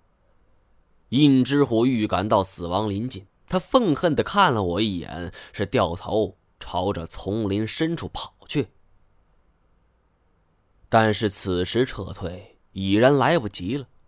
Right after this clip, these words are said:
就在印之虎逃跑的方向，几棵树倒了下来，三五头庞大的身躯渐渐越发清晰了，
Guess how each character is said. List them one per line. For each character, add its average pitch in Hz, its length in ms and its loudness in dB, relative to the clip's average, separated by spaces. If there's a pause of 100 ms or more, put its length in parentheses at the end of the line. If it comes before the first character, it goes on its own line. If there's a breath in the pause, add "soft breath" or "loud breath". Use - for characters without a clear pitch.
(100)
就 226 240 6
在 196 140 4
印 196 280 -2
之 190 180 0
虎 156 140 0
逃 151 320 4
跑 95 160 -2
的 101 100 -2
方 185 300 0
向， 98 300 0 (260 loud breath)
几 101 220 -2
棵 147 200 2
树 143 200 0
倒 - 400 -12
了 107 40 -8
下 - 240 0
来， - 200 -16 (500)
三 113 420 4
五 98 140 0
头 113 160 2
庞 131 320 2
大 113 100 -2
的 92 140 -2
身 143 260 2
躯 131 380 0 (240 loud breath)
渐 85 320 -2
渐 104 240 -4
越 82 260 -6
发 87 200 -8
清 131 280 -2
晰 127 280 -4
了， 98 160 -10